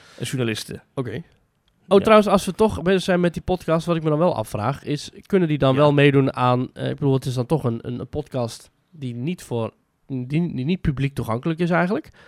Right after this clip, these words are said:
Speaker 2: Kunnen die dan wel doen aan bijvoorbeeld de Online Radio Awards, die nu weer bezig zijn, waarmee je tot en met vrijdag zes mei je stem kunt uitbrengen?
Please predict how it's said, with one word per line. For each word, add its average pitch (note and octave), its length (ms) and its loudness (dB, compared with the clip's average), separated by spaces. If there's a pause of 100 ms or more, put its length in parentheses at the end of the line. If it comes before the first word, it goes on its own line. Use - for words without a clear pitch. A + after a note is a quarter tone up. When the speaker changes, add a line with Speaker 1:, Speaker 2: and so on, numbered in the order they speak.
(180)
Speaker 2:
Kunnen F#3+ 220 6
die G3 80 4
dan F3 120 4
wel F#3+ 160 6
doen F3 220 4
aan D#3+ 200 2
bijvoorbeeld D3+ 400 -4
de - 80 -2
Online D#3 420 4
Radio D#3 220 4
Awards, A2+ 460 0
die D#3 160 2
nu D#3 140 4
weer C#3+ 160 4
bezig C#3 220 0
zijn, C#3 260 0
waarmee C#3 380 0
je - 80 -12
tot C#3+ 160 -4
en C#3 60 -8
met C3+ 160 -2
vrijdag C#3 400 -2
zes D3 200 -2
mei C3+ 200 2
je C3 80 0
stem D#3+ 220 -2
kunt C#3 120 -4
uitbrengen? A#2+ 440 -2